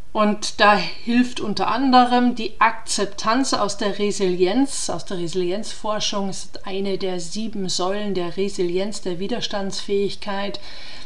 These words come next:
dass ich akzeptiere, dass das, was passiert ist, passiert ist. Das kann ja zum einen sein, dass ich eben selber verkantet habe. Heute ist leider eine deutsche Sportlerin ziemlich bös ins Netz geflogen.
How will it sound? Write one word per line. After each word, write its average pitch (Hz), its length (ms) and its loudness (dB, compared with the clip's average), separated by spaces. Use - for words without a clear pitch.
dass 220 280 4
ich 214 260 0
akzeptiere, 254 1080 6
dass 214 280 2
das, 233 300 6
was 214 220 2
passiert 208 440 -2
ist, - 120 -2
passiert 202 440 -2
ist. - 400 -4
Das - 180 -2
kann 220 240 2
ja 214 160 4
zum 214 200 0
einen 214 460 2
sein, 202 380 2
dass 190 200 0
ich 196 160 -2
eben 180 200 0
selber 226 540 4
verkantet 269 680 4
habe. 233 420 6
Heute 190 280 0
ist 180 200 -4
leider 185 360 -2
eine 180 200 -2
deutsche 185 340 -4
Sportlerin 190 720 -2
ziemlich 190 420 -2
bös 202 260 0
ins 196 240 -2
Netz 220 340 -2
geflogen. 233 760 0